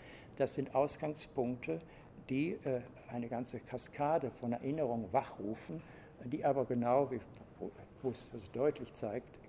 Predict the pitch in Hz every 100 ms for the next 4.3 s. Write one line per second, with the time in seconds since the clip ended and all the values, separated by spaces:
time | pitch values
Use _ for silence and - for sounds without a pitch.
0 | - 117 120 110 - - - - 160 165
1 | 135 131 135 - 139 135 131 120 110 117
2 | - - - 113 - 143 151 - 113 -
3 | 104 - 147 - - - - - 135 143
4 | 143 - 131